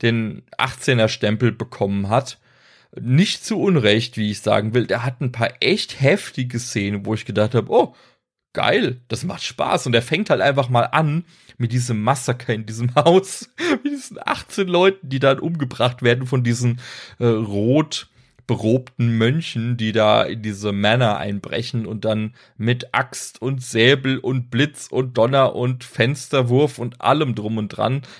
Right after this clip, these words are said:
die Leute meucheln. Es gibt später im Film eine wunderbare Aufzählung, wer auf welche Art und Weise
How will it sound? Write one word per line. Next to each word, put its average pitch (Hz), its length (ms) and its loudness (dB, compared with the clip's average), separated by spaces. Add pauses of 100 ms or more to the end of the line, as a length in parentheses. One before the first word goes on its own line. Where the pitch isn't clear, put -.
(120)
die 120 100 0
Leute 120 360 2
meucheln. 117 560 -2 (340)
Es - 120 -14
gibt - 260 -14 (100)
später 139 460 2
im 131 140 4
Film 143 240 0
eine 127 160 0
wunderbare 120 440 2
Aufzählung, 113 800 -4
wer 123 200 6
auf 123 180 2
welche 117 300 -2
Art 123 220 0
und 110 120 -6
Weise 117 520 -2